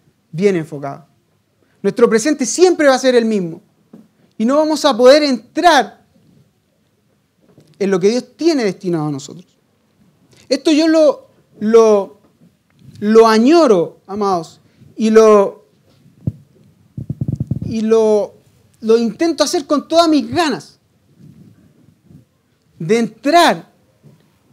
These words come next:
en eso que para mí hoy día es un futuro. Y como es progresivo,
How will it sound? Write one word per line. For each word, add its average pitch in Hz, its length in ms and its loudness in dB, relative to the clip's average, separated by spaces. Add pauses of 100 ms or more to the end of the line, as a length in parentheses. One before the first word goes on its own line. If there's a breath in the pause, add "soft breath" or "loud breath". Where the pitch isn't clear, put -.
en 240 160 -2
eso 285 260 -2
que 233 120 -2
para 214 240 2
mí 285 140 2
hoy 302 120 2
día 294 180 0
es 320 100 -6
un 262 120 -4
futuro. 165 400 -10 (3000)
Y 190 100 -8
como 208 220 0
es 302 60 2
progresivo, 302 640 -4